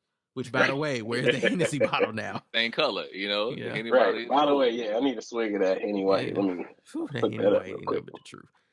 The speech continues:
Speaker 1: So, yeah, he goes back and he tells Paperboy, "Hey, he didn't, he doesn't have it." So then Sox is like, "What about the guy?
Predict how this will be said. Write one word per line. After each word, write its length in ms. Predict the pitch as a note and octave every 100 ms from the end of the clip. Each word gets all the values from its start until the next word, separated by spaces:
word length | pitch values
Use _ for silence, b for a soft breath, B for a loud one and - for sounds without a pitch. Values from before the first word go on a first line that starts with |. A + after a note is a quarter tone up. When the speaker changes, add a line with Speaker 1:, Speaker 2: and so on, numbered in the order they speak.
| _ _ _
Speaker 1:
So, 540 | - E3+ D3+ D3 - -
yeah, 240 | B2+ C3+ A2+
he 220 | - C3+
goes 320 | C#3 C3 A2+
back 220 | B2+ B2
and 60 | A#2+
he 40 |
tells 220 | A#2 - A#2+
Paperboy, 400 | A#2 A2 A2+ G#2+
"Hey, 240 | A2+ A2+
he 120 | A2+
didn't, 340 | A2 G#2+ G#2+ G#2
he 180 | A2+ A#2+
doesn't 220 | A2+ G#2+
have 260 | B2 C#3 B2
it." 180 | A#2+ - _ _ _ _
So 140 | - A#2+
then 160 | B2+ A#2+
Sox 380 | - E3+ F#3+ D3+
is 100 | C#3
like, 360 | B2 B2 A#2 -
"What 380 | B2 A#2 C#3+ E3+
about 400 | D3 C#3 C3+ -
the 60 |
guy? 880 | A2 A2 A#2+ A#2+ A#2+ A#2 A#2 A2+ A2+